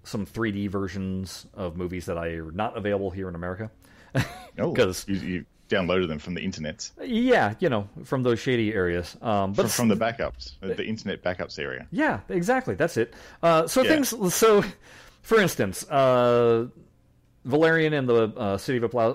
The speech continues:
Speaker 1: Thousand Planets and Terminator two three D never came out in three D here in the States, and so you would have had to have bought them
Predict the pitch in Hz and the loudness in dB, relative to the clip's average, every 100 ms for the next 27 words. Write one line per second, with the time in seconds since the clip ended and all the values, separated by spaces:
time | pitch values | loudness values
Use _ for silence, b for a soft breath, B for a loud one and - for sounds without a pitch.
0 | - - 110 110 113 101 107 107 104 - | -2 0 2 2 -2 -4 -2 -2 -4 -8
1 | - 117 107 101 139 127 117 - 123 - | -12 -6 -4 -4 -2 0 0 0 -4 -2
2 | 131 117 190 190 - B B B B - | -4 0 0 0 -6 B B B B -2
3 | 156 339 392 330 330 311 214 170 196 196 | 2 2 2 0 0 -2 -2 -4 -4 -2
4 | 208 165 - 117 110 101 92 92 90 202 | -2 -4 -2 -2 -2 -4 -4 -6 -4 -2
5 | 107 - - _ _ - 117 107 101 98 | -2 -4 -16 _ _ -6 -2 0 0 -2
6 | 95 - 101 104 104 90 104 87 101 87 | -4 -2 -2 0 -2 -2 -4 -4 -4 -6
7 | 82 90 87 92 85 | -4 -4 -4 -6 -6